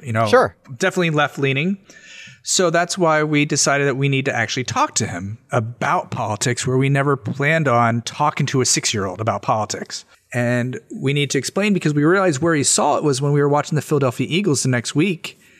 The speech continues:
Speaker 1: and that exact commercial came on. And that's when we knew.
Speaker 2: Oh, okay.
Speaker 1: And that was kind of one of those things I realized I need to kind of really record the history of what's happening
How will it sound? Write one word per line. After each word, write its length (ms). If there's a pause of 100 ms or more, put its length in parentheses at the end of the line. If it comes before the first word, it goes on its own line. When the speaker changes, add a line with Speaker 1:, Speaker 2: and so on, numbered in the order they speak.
(160)
Speaker 1:
and 540
that 220
exact 340
commercial 420
came 220
on. 280 (340)
And 380
that's 260
when 140
we 140
knew. 180
Speaker 2:
Oh, 640
okay. 140 (180)
Speaker 1:
And 160
that 140
was 140
kind 180
of 340 (140)
one 160
of 40
those 120
things 160
I 220 (220)
realized 300
I 80
need 200
to 100
kind 180
of 80
really 220
record 420
the 80
history 560
of 100
what's 200
happening 720